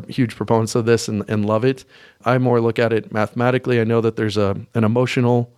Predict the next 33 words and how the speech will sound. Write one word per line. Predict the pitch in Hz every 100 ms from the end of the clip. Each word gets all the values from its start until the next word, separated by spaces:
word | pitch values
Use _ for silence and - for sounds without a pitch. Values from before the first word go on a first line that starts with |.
| _ -
attachment | - 123 120 - 127
to | - 120
this | 123 -
where | 113
it's | 104 -
like, | 107 120
"Okay, | 117 131 113
one's | 110 127 120
down, | 113 123 127 120
I |
got | 110 107 -
seven | 123 113 110
to | 110
go," | 117 127 127
and, | 107 101 - - _ -
you | 117
know, | 110
you're | 101
kinda | 127 117
just | 104 -
chipping | - 120
along. | 104 104 117 143 170 - - _
But | 123 117 107 -
mathematically, | 127 120 - 131 123 127
I | 117
look | 120
at | 120 117
it |
and | 104
say, | - 113
"Hey, | 113 123
you | 107 - 113
know, | 107 104